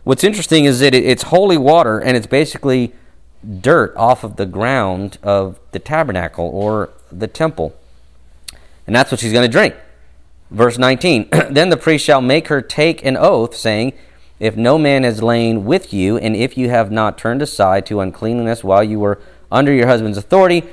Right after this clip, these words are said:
be free from this water of bitterness that brings the curse. But if you have gone astray, though you were under your husband's authority, and if you have defiled yourself in some man other than your husband has lain with you,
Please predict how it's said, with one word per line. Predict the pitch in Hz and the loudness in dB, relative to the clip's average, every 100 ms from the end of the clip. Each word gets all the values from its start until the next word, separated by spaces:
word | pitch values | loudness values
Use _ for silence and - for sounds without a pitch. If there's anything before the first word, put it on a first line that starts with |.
| - _ - | -20 _ 0
be | 139 | 0
free | 131 - - 202 226 | 0 -4 0 2 2
from | - 156 | 2 2
this | 147 147 123 | 4 2 0
water | 120 139 139 131 | 2 4 4 2
of | 113 | 2
bitterness | 143 180 170 160 | 2 4 4 2
that | 160 107 | 0 -2
brings | 123 127 117 | 0 0 0
the | 120 | -2
curse. | - 95 80 - - - - | 0 0 -2 -14 -20 -20 -2
But | - 110 - | 0 0 2
if | 165 185 143 | 0 0 0
you | 143 | 0
have | 120 - 175 143 113 101 | 0 -2 2 4 4 2
gone | 90 110 110 | 0 2 2
astray, | 110 - 92 98 117 - - - | -2 -2 0 0 -2 -10 -20 -20
though | 92 110 165 | 0 2 4
you | 143 | 2
were | 113 | 2
under | 101 101 | 0 0
your | 95 90 | -2 -2
husband's | 90 87 85 82 | -2 -2 -4 -8
authority, | 87 82 78 85 98 - - - | -8 -6 -6 -6 -8 -10 -20 -14
and | |
if | 87 85 | -10 -6
you | 98 | -2
have | 120 196 | 2 2
defiled | 170 - 101 95 87 | 0 2 2 2 0
yourself | 87 87 87 85 | -2 0 0 -2
in | |
some | 82 98 92 | -4 -4 -2
man | 90 92 | -4 -4
other | 90 120 123 | -2 0 0
than | 113 107 - - | 0 -2 -8 -14
your | - 101 | -4 2
husband | 113 101 104 | 2 2 -2
has | 98 | -2
lain | 107 175 | 2 2
with | 165 - | 2 2
you, | 143 | 0